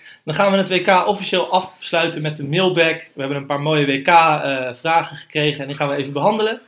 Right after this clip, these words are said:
En de eerste is van, eh, Matthew Last. Die was lekker fel. Die heeft vier vragen ingesteld, maar ze waren allemaal goede vragen, dus die gaan we even behandelen. En daar komt de eerste. Welke bondscoach gaat na dit W K een grote transfer maken?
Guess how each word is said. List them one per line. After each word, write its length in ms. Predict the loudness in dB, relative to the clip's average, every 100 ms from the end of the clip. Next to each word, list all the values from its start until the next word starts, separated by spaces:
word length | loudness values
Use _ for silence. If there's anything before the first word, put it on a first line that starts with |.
| _ _ _ _ -4
En 360 | -2 -2 -6
de 120 | -4
eerste 300 | 0 0 -2 -6
is 140 | -4
van, 220 | -2 0
eh, 120 | -2 0
Matthew 360 | 0 0 0
Last. 400 | 2 2 0 -6 -10
Die 120 | -4
was 180 | -4 -2
lekker 220 | -6 -4
fel. 400 | 0 2 2 -2
Die 100 | -2
heeft 180 | -4 -2
vier 180 | 0 2
vragen 400 | 4 2 2 -4
ingesteld, 440 | -6 0 0 0
maar 320 | -2 -4 -6 _ _ _
ze 120 | -8 2
waren 160 | 4
allemaal 180 | 4 0
goede 240 | -2 -6 -2
vragen, 380 | 0 0 -2
dus 120 | -8 -10
die 100 | -6
gaan 180 | -6
we 100 | -4 -2
even 240 | -2 0
behandelen. 400 | 0 0 0 -6 -10 _ _
En 100 | -4
daar 100 | -2
komt 120 | -2
de 80 | -2
eerste. 420 | 0 0 -2 -10 -14 _ _ _ _ -4
Welke 340 | 0 0 -2
bondscoach 580 | 0 0 0 -2 -4 -4
gaat 180 | -6 -2
na 140 | -2
dit 140 | -2
W 140 | -2 0
K 40 |
een 280 | 2 2 2
grote 340 | -2 -2 -2 -4
transfer 460 | -10 -4 0 2
maken? 340 | 2 -4 -6